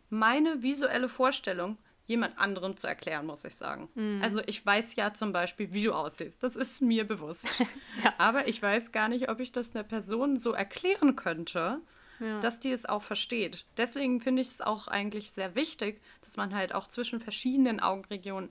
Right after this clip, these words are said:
Speaker 1: auswählen kann. Weil dann kann man sich selber das aussuchen,
Speaker 2: Ja.
Speaker 1: was man halt am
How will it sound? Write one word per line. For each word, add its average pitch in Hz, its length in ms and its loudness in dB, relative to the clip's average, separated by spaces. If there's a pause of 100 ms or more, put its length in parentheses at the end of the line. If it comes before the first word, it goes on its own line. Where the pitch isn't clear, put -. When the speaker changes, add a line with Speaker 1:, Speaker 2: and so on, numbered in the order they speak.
(120)
Speaker 1:
auswählen 175 1000 -2
kann. 147 340 -4 (280)
Weil 180 80 0
dann 185 120 -2
kann 226 140 4
man 226 120 2
sich 220 180 -2
selber 226 320 6
das 180 260 4
aussuchen, 214 340 0
Speaker 2:
Ja. 202 140 0
Speaker 1:
was 190 180 0
man 185 180 -4
halt 180 380 -2
am 175 380 0